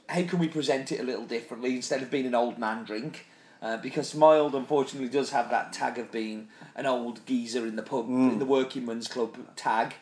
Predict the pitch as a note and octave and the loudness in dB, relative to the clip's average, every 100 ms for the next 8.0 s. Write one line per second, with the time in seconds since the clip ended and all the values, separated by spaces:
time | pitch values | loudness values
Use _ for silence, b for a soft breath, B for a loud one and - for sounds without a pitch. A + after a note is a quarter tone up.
0 | b b b b - A#2+ A#2+ A2+ A2+ A2+ | b b b b -4 0 2 2 0 -6
1 | A2+ _ _ - F2+ F#2 - - - F#2 | -14 _ _ -20 -12 -12 -12 -18 -16 -16
2 | F2 F2+ F2+ F#2 F#2+ _ b b b F#2 | -14 -14 -12 -12 -14 _ b b b -8
3 | F2+ F2 - G#2+ - - F2 - - A3 | -6 -6 -6 -8 -8 -10 -10 -12 -4 0
4 | B3 A3 G#3+ G#3+ A3 G#3+ G#3 F3+ D#3+ D#3+ | 2 4 2 2 4 4 4 6 8 8
5 | D#3 D#3+ - b b b - D#3+ E3 F#3+ | 4 2 -2 b b b -4 2 2 4
6 | G#3+ D#3+ D#3 D#3 E3+ D#3 C3+ B2+ - D3 | 2 4 6 6 6 4 4 4 2 0
7 | G3+ - b b b - C3+ D3+ D3+ D3+ | 0 -8 b b b 2 6 8 8 6